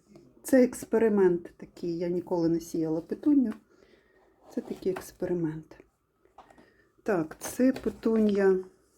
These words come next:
Бордо. Ось так вона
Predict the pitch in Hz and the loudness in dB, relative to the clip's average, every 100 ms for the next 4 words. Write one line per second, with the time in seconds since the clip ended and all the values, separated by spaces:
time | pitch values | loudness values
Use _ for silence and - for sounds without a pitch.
0 | _ - - - - _ - 196 196 196 | _ -20 -20 -20 -20 _ -10 -4 0 2
1 | 175 185 196 214 - _ _ _ _ _ | 4 4 4 2 -8 _ _ _ _ _
2 | _ _ _ _ _ _ _ _ _ 165 | _ _ _ _ _ _ _ _ _ -6
3 | 170 - - 175 170 - 165 170 | -6 -6 -10 -10 -8 -4 -2 0